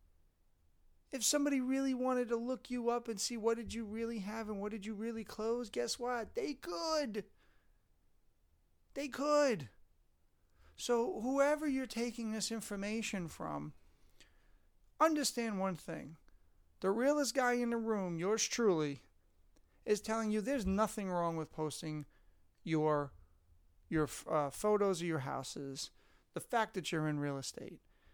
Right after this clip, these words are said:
and all of those other things. But here's the thing. Let's also post a little bit about your life. Let your hair down. Now, there are some times that people talk about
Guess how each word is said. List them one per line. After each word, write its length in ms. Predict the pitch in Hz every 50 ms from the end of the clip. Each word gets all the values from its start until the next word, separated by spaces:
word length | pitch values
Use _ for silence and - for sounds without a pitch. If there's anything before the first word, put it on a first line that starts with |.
| _ - _ _ _ _ - _ - _ -
and 140 | - 156 -
all 180 | - 214 214
of 120 | 208 185 170
those 100 | 170 160
other 220 | 156 147 147 143
things. 520 | - - - - - - - - - - - - - - - _ _ - - - - _ _ - _ _ _ _ _ _ _ _ _ _ - -
But 120 | - 180
here's 200 | 175 208 202 160
the 60 | 156 139
thing. 320 | - - - - - - - _ _ _ _ _ _ _ _ _ _ _ _ _ _ _ _ _ - - - - _ _ - _ _ _ _ _ - _ - - _ _ _ -
Let's 280 | 170 196 240 240 - -
also 580 | 214 196 175 - - 175 165 160 156 143 - _ _ _ _ - _ _ - _ _ _ _ _ _ _ - -
post 360 | - - 190 196 185 - -
a 40 | 165
little 220 | 160 165 165 160
bit 160 | 139 156 147
about 280 | 143 135 147 139 139 -
your 160 | 156 147 139
life. 520 | 131 131 131 127 123 - - - - - _ _ _ _ - _ _ _ _ _ _ _ _ _ _ _ _ -
Let 220 | 202 - - -
your 80 | 208 131
hair 280 | - - 151 151 147
down. 300 | 139 143 127 104 107 - - _ _ - _ _ _ _ - - - - -
Now, 340 | 185 175 170 170 165 143 - - - - - - - _ _ _ _ - - -
there 180 | 170 170 190
are 80 | 220 202
some 240 | - - 214 202 -
times 300 | - 196 202 196 185 165
that 100 | 156 -
people 280 | - 185 180 - 185
talk 300 | - - 170 170 165 -
about 380 | 175 156 160 151 151 156 147